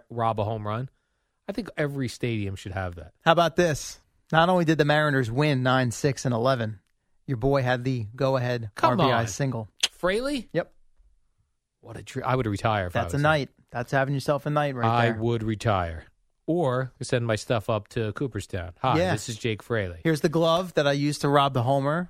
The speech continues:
Speaker 2: and here's the bat that I used
Speaker 1: And
Speaker 2: to put as a head in extras.
Speaker 1: Mm-hmm. That's
Speaker 2: Perfect.
Speaker 1: right. That's right.
Speaker 2: Yeah.
Speaker 1: I saw that Peyton Manning's going into the Broncos Ring of Honor.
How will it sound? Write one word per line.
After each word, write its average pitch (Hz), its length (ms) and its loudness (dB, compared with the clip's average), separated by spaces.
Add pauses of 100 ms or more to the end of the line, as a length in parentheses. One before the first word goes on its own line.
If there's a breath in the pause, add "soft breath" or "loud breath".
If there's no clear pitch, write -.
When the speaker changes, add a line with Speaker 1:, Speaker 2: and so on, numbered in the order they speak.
Speaker 2:
and 127 100 -4
here's 135 160 -2
the 131 80 -6
bat 120 360 0
that 123 100 -2
I 120 80 0
used 120 360 -2
Speaker 1:
And 123 120 0
Speaker 2:
to - 60 -14
put 135 140 2
as 120 80 -2
a 123 80 -2
head 131 160 0
in 143 80 -2
extras. 151 360 -2
Speaker 1:
Mm-hmm. 165 340 -2
That's 131 320 0
Speaker 2:
Perfect. - 20 -6
Speaker 1:
right. 160 640 0 (640)
That's 175 480 -4
right. 254 400 -4
Speaker 2:
Yeah. 226 440 -4 (720 soft breath)
Speaker 1:
I 220 80 2
saw 302 180 -2
that 214 200 -2
Peyton 180 280 2
Manning's 151 420 2
going 131 300 0
into 127 200 -2
the 113 80 0
Broncos 123 640 -2
Ring 123 240 -2
of 101 120 -2
Honor. 147 400 -2